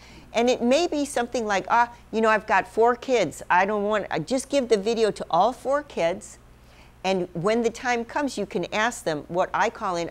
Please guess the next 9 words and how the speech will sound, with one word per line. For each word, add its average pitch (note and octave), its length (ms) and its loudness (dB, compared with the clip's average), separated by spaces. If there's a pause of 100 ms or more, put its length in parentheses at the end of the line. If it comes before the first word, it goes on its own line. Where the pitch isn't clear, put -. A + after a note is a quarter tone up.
our F#3+ 200 0
business F#3 440 -6 (100)
equitable F3+ 480 -2
distribution. F#3+ 840 -6 (340)
You G3+ 120 0
can G#3 260 -4
ask A3+ 320 -2
them G#3 200 -2
to - 140 -10